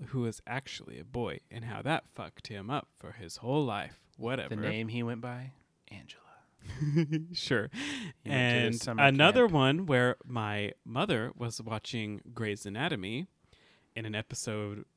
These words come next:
Speaker 1: that focused on the lesbian relationship in the show, and a certain someone was like,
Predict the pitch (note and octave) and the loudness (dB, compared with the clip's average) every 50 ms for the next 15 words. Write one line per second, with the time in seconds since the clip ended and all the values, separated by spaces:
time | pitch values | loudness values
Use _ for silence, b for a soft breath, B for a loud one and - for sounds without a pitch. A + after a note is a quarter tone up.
0 | - - G2+ D#2+ - - G#2+ - - A#2+ - - A#2 G#2 G#2 G#2 G#2 - - C#3+ | -10 -10 -10 -8 -6 -8 -8 -6 -6 -8 -6 -4 -4 -2 -2 -4 -4 -2 0 0
1 | B2 A#2 A2 G2+ - - A#2+ A2 G#2 G#2 - F2+ B2 E3 G3 - - - - - | 2 2 0 -2 -4 -4 -4 -4 -4 -4 -6 -4 -2 -2 -2 -2 -4 -8 -10 -10
2 | G2+ - - G2 - C#2+ - - - A2 G2+ A2+ C3+ E3+ - b b b b b | -10 -10 -10 -12 -10 -8 -8 -6 -6 -4 -4 -4 -4 -6 -8 b b b b b
3 | b b b b b _ - A2+ A2 G#2 G2 G2+ G2 G2 G2 G2 G2+ G#2 G#2 - | b b b b b _ -6 -4 -2 -2 -2 -2 -2 -4 -4 -4 -6 -6 -8 -10
4 | - _ _ _ - B2+ - - - A2+ G2+ G#2+ A2+ - - A#2+ G#2+ G#2+ A2 A2+ | -14 _ _ _ -8 -6 -6 -4 -4 -4 -4 -4 -6 -6 -4 -4 -4 -4 -4 -4
5 | A#2 B2 B2+ A#2 - - A#2+ A#2 A#2+ | -4 -4 -4 -4 -4 -4 -4 -4 -4